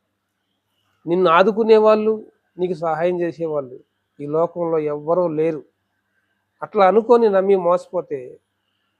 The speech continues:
ఆ ప్రాబ్లం నీదే. ఎందుకంటే నిన్ను ఆదుకుంటాను, నీకు సహాయం చేస్తాను, నీకు తోడుంటాను అని చెప్పేవాళ్ళు స్వార్థంతోనే నీకు సమీపంగా వచ్చి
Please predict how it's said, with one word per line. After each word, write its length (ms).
ఆ 80
ప్రాబ్లం 320
నీదే. 240
ఎందుకంటే 420
నిన్ను 280
ఆదుకుంటాను, 640
నీకు 240
సహాయం 400
చేస్తాను, 440
నీకు 180
తోడుంటాను 600
అని 180
చెప్పేవాళ్ళు 640
స్వార్థంతోనే 840
నీకు 240
సమీపంగా 500
వచ్చి 260